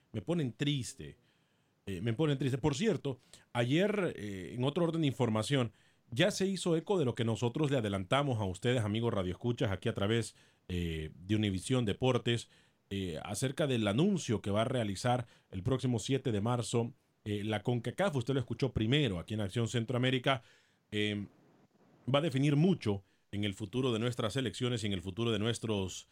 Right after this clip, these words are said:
de nuestros equipos y de nuestro, de nuestros representativos nacionales.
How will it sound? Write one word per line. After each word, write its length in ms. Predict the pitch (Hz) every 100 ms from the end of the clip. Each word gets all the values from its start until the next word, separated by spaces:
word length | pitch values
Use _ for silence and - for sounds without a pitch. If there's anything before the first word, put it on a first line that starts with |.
| _
de 100 | 120
nuestros 480 | 127 220 - 120 95
equipos 320 | 95 143 147
y 40 | 120
de 60 |
nuestro, 440 | 107 135 143 113 92 - _ _
de 80 | 104
nuestros 240 | 127 131
representativos 880 | 120 104 101 98 95 - 143 117 95 - - -
nacionales. 720 | 113 110 - 120 147 120 87